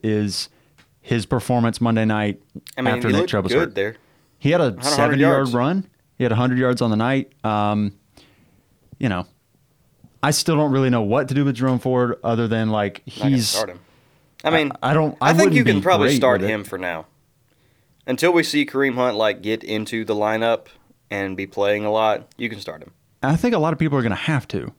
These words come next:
Speaker 1: because for, I mean, this, it's not a great matchup this week, too. I don't remember off the top of my head who the Browns are playing. They're playing the Titans. That's right. Titans are not a great running back matchup,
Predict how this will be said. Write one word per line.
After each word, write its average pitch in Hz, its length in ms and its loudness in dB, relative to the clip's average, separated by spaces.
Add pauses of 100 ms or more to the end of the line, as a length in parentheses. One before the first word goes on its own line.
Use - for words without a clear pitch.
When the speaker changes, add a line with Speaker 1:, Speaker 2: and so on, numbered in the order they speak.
(180)
Speaker 1:
because 131 600 2 (420)
for, 131 380 0
I 151 80 0
mean, 160 140 0
this, 165 240 0
it's - 200 0
not 170 200 2
a 190 40 -2
great 165 200 2
matchup 135 340 0
this 113 140 -2
week, 110 160 -2
too. 98 240 0
I 95 60 -2
don't - 260 -2 (320)
remember 120 540 0
off 107 220 -2
the - 40 -20
top 110 80 -2
of 104 60 -2
my 107 120 0
head 98 140 0
who 110 80 -2
the 107 80 0
Browns 101 260 0
are 92 40 -6
playing. 95 300 -4
They're 110 120 -6
playing 170 180 0
the 127 60 -2
Titans. - 360 -6
That's 113 200 -2
right. 90 140 -4 (1200)
Titans 208 260 0
are 165 80 0
not 170 140 0
a 143 40 -2
great 135 160 0
running 127 240 2
back 113 160 0
matchup, 107 480 -2